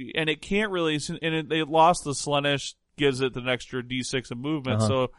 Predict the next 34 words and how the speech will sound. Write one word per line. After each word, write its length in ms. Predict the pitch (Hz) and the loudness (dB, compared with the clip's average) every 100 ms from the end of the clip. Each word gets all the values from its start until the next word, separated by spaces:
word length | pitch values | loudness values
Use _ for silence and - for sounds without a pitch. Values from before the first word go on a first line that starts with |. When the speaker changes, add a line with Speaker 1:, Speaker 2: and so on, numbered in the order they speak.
| _ _ _ | _ _ _
Speaker 1:
even 360 | 139 175 180 156 | -2 0 0 -2
the 60 | |
Slaaneshi 580 | 131 - 147 165 180 156 | -4 -4 -2 -2 -2 -2
ones 380 | 127 123 123 113 | 2 2 2 -2
that 80 | 117 | -6
used 320 | 123 151 - | -2 -2 -2
to 60 | 139 | 0
kinda 300 | 139 131 120 | 2 2 2
occasionally 540 | 113 131 135 143 156 | 0 0 0 0 -6
see 200 | - 170 | -2 0
the 120 | 165 | 0
table 460 | - 165 165 170 160 | -2 -2 0 0 2
are 400 | 123 120 120 117 | 4 6 4 0
no 220 | 127 131 | -2 0
longer 340 | 127 120 113 117 | 4 4 4 0
on 60 | |
Speaker 2:
Yeah. 40 | 113 | -2
Speaker 1:
the 40 | |
board 300 | 110 117 117 | -2 -2 -2
either. 340 | 113 120 110 107 | -2 -4 -4 4
Speaker 2:
Two 160 | 175 | 8
D 100 | 156 | 10
six 300 | 107 101 - | 8 6 2
makes 200 | 98 92 | -2 -2
it 100 | - | -4
pretty 220 | - 90 87 | -2 -2 -2
slow. 420 | - 92 90 95 | 0 4 4 4
Speaker 1:
Yeah, 280 | 165 220 123 | 2 4 6
Speaker 2:
And 80 | 123 | 8
Speaker 1:
it's 80 | 117 | 6
Speaker 2:
it's 120 | - | 8
not 180 | 107 95 | 4 6
very 180 | 98 90 | 2 2
reliable. 720 | 87 90 90 90 87 92 | -2 -6 -4 -4 -2 -2